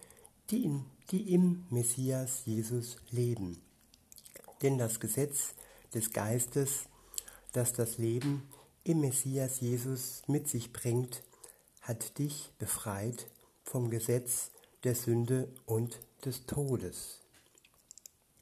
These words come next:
Ja, es gibt zwei Seiten.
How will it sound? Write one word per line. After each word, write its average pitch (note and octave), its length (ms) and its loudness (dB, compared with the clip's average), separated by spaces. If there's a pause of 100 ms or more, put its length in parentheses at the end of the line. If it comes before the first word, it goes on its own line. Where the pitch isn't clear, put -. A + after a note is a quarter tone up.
(920)
Ja, C3 280 4
es - 180 -4
gibt - 240 -6
zwei A#2+ 320 0
Seiten. A2 560 0